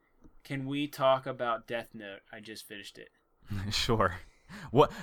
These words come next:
Speaker 2: d-, are we spoiling this now too, I guess? I mean, Death Note's old, so.
Speaker 1: Yeah, come on, we can spoil Death Note.
Speaker 2: Yeah.
Speaker 1: We had, we had to have an in-depth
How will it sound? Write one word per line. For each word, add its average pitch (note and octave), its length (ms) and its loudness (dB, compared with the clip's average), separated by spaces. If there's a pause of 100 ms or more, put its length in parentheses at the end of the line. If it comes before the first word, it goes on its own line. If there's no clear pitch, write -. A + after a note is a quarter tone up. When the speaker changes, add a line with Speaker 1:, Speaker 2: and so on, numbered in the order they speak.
(120)
Speaker 2:
d-, B2+ 160 -6
are A#2+ 140 10
we B2 120 8
spoiling B2 540 8
this C3 220 4
now D#3 380 8
too, C#3+ 240 6
I D#3+ 80 10
guess? E3+ 320 6
I C3 80 6
mean, D3 200 6
Death E3 220 8
Note's C3+ 220 4
old, F#2 380 0
so. F2 240 0
Speaker 1:
Yeah, D#3 180 2
come A3+ 220 -6
on, D#3 140 -2
we G#3+ 100 -4
can F#3 140 -6
spoil F3 380 -2
Death C3+ 300 -2
Note. A2 300 -8 (380)
Speaker 2:
Yeah. F#2+ 220 4
Speaker 1:
We F2+ 40 4
had, G3+ 220 6
we G3+ 80 -2
had A3 240 2
to G3+ 80 -6
have F3+ 220 -2
an C3+ 200 -6
in-depth C#3+ 480 -2